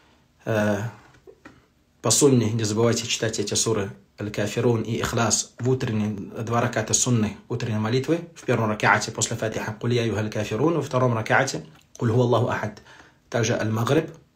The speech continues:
два раката сунната, э, в первом ракаате после Фатиха «Куль я юхаль кафирун», во втором ракаате «Куль хуа Аллаху ахад».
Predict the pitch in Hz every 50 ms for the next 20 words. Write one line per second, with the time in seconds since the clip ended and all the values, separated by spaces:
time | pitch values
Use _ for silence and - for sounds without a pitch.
0 | _ _ _ _ - - - _ 127 117 113 110 110 107 107 107 107 107 - -
1 | 113 113 107 104 104 110 107 - - - - - _ _ _ _ _ _ _ _
2 | _ _ _ _ _ _ _ - - 107 104 104 101 101 101 95 - - 120 110
3 | 107 104 104 101 - 107 104 107 - 107 107 110 - _ _ - 110 - - 110
4 | 107 127 120 113 - 98 - - 110 - - - - - 113 113 113 113 113 107
5 | 113 113 107 104 - 107 104 - 110 120 139 170 185 196 190 - - - - _
6 | _ _ _ _ _ _ _ _ _ _ _ _ _ 110 104 - 117 120 127 123
7 | 117 110 107 - 113 117 - - - - - - - _ _ _ _ _ _ _
8 | _ _ _ - 127 120 104 - 117 117 107 104 107 107 104 - 107 101 - -
9 | 104 - - -